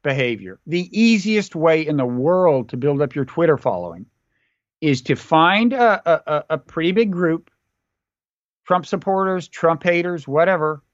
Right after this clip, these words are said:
and just reinforce their prejudices, right? Just like, oh, like, whoever it was, this genius thing the other day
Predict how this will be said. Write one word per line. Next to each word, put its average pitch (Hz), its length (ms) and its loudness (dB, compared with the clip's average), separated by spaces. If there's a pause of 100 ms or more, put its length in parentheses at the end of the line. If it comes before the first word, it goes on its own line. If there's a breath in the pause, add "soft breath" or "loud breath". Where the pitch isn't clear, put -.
(1120)
and 196 100 -2
just 240 160 0
reinforce 233 540 2
their 202 80 -4
prejudices, 151 760 -4 (600)
right? 151 320 0 (220)
Just 214 200 -6
like, 196 340 0 (560)
oh, 233 540 0
like, 202 220 -2
whoever 226 480 -2
it 190 60 -4
was, 196 280 -4
this 170 180 -8
genius 190 580 -2
thing 220 280 0
the 160 140 2
other 143 200 0
day 127 440 -2